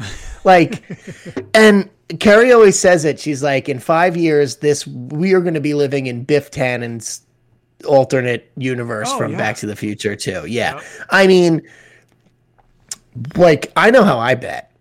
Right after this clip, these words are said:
Speaker 2: I'm an idiot. You know, I just, I have a couple beers, my wife goes to bed, and I will bet on every single sport that I can watch on television just to, just to get an excitement out of, you know, being,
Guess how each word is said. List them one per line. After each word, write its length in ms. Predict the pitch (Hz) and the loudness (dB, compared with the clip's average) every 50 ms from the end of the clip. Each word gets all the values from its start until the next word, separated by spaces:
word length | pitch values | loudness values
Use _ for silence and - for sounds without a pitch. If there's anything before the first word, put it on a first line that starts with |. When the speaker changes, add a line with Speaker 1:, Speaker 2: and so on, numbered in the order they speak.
| _ - | _ -2
Speaker 2:
I'm 220 | 160 180 208 208 | 0 0 2 2
an 80 | 160 143 | 0 0
idiot. 400 | 147 135 113 - - - _ _ _ - | -2 -2 -4 -6 -10 -16 _ _ _ -10
You 120 | 143 135 | -8 -6
know, 180 | 123 113 110 113 | -6 -6 -4 -2
I 160 | 120 135 151 | 0 0 2
just, 340 | 135 139 120 - - - - | 2 0 -2 -4 -8 -12 -6
I 180 | - 139 160 180 | -2 2 4 4
have 100 | 175 156 | 4 2
a 60 | 135 | 2
couple 280 | - 151 139 - 135 | 0 0 0 0 -2
beers, 320 | 123 127 135 131 127 123 123 | -2 -2 -2 -2 -4 -4 -4
my 100 | 127 127 | -4 -4
wife 240 | 127 131 127 120 - | -2 -2 -2 -2 -4
goes 220 | 139 127 120 - | -6 -8 -8 -8
to 80 | - 120 | -8 -4
bed, 240 | 113 135 131 123 | -2 -2 -2 -2
and 80 | 117 117 | -2 0
I 100 | 127 151 | 0 2
will 120 | 165 151 | 2 4
bet 200 | 131 131 135 127 | 4 4 4 4
on 160 | 123 117 110 110 | 4 0 -2 -2
every 300 | - 143 139 131 135 123 | 0 0 0 2 0 -2
single 400 | - - 131 131 120 120 107 - | -2 -4 -4 -2 -4 -4 -4 -6
sport 420 | - - - - - 131 127 110 - | -8 -8 -8 -2 0 0 0 0 -2
that 120 | - 104 | -4 -4
I 120 | 101 107 107 | -4 -4 -4
can 180 | - 107 101 | -6 -8 -8
watch 320 | 101 104 101 92 - - 104 | -8 -6 -6 -6 -8 -8 -10
on 160 | 92 92 80 | -10 -10 -10
television 720 | - - 120 117 117 104 95 90 90 - 90 80 - 120 _ _ _ _ _ _ _ _ - | -8 -6 -4 -4 -4 -6 -8 -10 -12 -14 -14 -16 -18 -20 _ _ _ _ _ _ _ _ -8
just 380 | - - 220 208 - - - - | -2 2 2 4 4 2 0 0
to, 380 | 156 139 131 127 120 110 101 - _ _ _ _ _ _ _ - | 0 0 0 -2 -4 -6 -10 -14 _ _ _ _ _ _ _ -6
just 180 | - 165 - | -4 -4 -2
to 80 | 151 135 | -2 0
get 160 | 151 156 143 | 0 0 0
an 80 | 131 120 | 0 -2
excitement 560 | 113 - - - 143 143 175 - 160 135 120 | -4 -4 -2 0 2 0 0 0 -2 -2 -2
out 160 | 120 113 117 | -2 -2 -4
of, 340 | 117 110 113 110 110 - 143 | -6 -8 -10 -14 -16 -14 -10
you 120 | 160 196 | -8 -6
know, 120 | 131 120 117 | -6 -6 -6
being, 540 | 113 117 - 131 127 123 120 120 117 107 | -8 -8 -8 -6 -6 -6 -8 -10 -12 -14